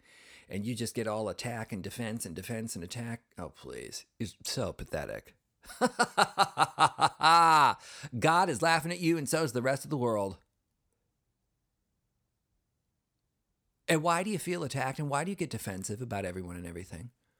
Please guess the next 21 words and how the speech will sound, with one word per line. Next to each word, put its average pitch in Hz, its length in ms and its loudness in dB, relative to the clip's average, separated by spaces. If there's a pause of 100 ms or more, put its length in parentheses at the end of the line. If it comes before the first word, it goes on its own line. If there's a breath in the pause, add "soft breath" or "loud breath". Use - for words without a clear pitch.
(380 soft breath)
You 131 80 -6
know 139 80 -4
why? 139 160 -2
I'll 131 120 -2
tell 147 180 -4
you 135 100 -4
why. 98 300 -4 (200)
We 233 160 0
know 143 180 0
why. 95 400 -2 (400)
Yeah, 226 300 2 (420)
we 202 180 2
do 185 200 2
know 196 160 4
why. 170 480 2 (540 loud breath)
Because 165 280 0
you 90 80 -4
live 156 280 0
in 185 140 0
fear 98 720 -4
and 101 140 -4